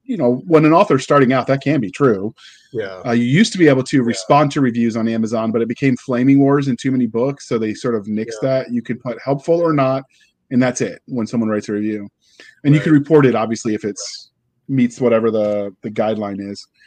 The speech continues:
Speaker 2: Yeah,
Speaker 1: But,
Speaker 2: they,
Speaker 1: uh,
Speaker 2: uh, they usually don't
Speaker 1: it's
Speaker 2: like to remove the trolls, though, unfortunately, even though
Speaker 1: Mm,
Speaker 2: they're obviously
Speaker 1: really?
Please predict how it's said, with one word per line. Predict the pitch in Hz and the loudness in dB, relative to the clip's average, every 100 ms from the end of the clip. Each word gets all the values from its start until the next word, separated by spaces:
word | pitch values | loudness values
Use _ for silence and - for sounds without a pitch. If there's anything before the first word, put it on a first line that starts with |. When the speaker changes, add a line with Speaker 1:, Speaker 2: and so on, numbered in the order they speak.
| _ _ | _ _
Speaker 2:
Yeah, | 156 143 | -4 0
Speaker 1:
But, | 131 110 107 | 2 0 2
Speaker 2:
they, | 113 | 0
Speaker 1:
uh, | 107 101 98 | 2 -2 -4
Speaker 2:
uh, | 117 117 | -6 -6
they | 156 | -4
usually | 151 143 131 120 | -4 -4 -4 -2
don't | 117 120 | 0 0
Speaker 1:
it's | 113 - | -2 -10
Speaker 2:
like | 117 113 | -10 -10
to | 117 | -10
remove | 113 113 113 113 | -10 -10 -8 -10
the | 113 | -12
trolls, | 110 117 117 117 107 | -12 -8 -8 -8 -10
though, | 113 107 | -10 -10
unfortunately, | 110 - 123 120 113 104 110 110 113 _ _ _ _ _ _ _ _ _ - | -16 -14 -14 -14 -16 -16 -18 -18 -20 _ _ _ _ _ _ _ _ _ -12
even | 127 120 | -10 -8
though | 113 | -8
Speaker 1:
Mm, | 107 - | -6 -4
Speaker 2:
they're | - - | -6 -2
obviously | - - 123 - 320 - - | 0 0 0 -2 -2 -2 0
Speaker 1:
really? | 269 147 | 4 4